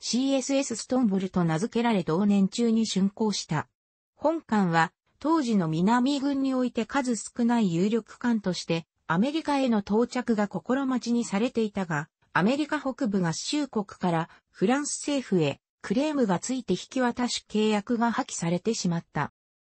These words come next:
そこで二艦は売りに出され、当時戦争中であったプロイセンとデンマークに渡った。デンマークに売却されたのが本艦で、ステークオザー、ステイルカーダーと命名されるも、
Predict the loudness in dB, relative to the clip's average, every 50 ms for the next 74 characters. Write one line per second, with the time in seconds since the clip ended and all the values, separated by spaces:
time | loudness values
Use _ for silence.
0 | _ _ _ _ _ -4 -4 -4 -2 0 -2 0 0 0 0 0 -2 -2 -2 0
1 | 2 2 2 2 2 2 2 2 2 0 0 2 0 0 0 0 0 0 0 -2
2 | -4 _ _ _ _ -2 0 2 2 2 2 0 0 0 2 0 0 0 0 0
3 | 0 0 0 -2 -2 0 0 2 2 0 0 0 -2 _ -2 -2 -2 0 0 0
4 | 2 2 0 0 0 0 0 0 0 -2 -2 0 0 2 2 2 2 2 2 0
5 | 0 0 -2 -2 0 0 -2 -4 -4 -6 -8 -8 -8 -8 -6 -6 -6 -8 _ _
6 | _ _ _ _ _ _ 0 0 0 0 -2 -2 0 0 0 -2 -2 0 0 0
7 | 2 2 0 0 0 0 0 -2 -4 -4 -4 -4 -6 -4 -2 -2 -2 0 2 2
8 | 4 4 4 4 2 0 0 0 0 0 0 0 0 0 0 0 0 -2 -2 -4
9 | _ _ _ _ -20 -16 -6 -2 0 0 0 0 0 0 0 0 0 0 2 2
10 | 2 0 0 -2 -6 _ _ _ _ -18 -12 -8 -4 -4 -2 -2 -4 -4 -4 -2
11 | 0 0 2 2 2 2 2 2 2 2 2 2 2 0 0 0 0 -2 -2 0
12 | 0 0 2 2 2 2 0 -2 -4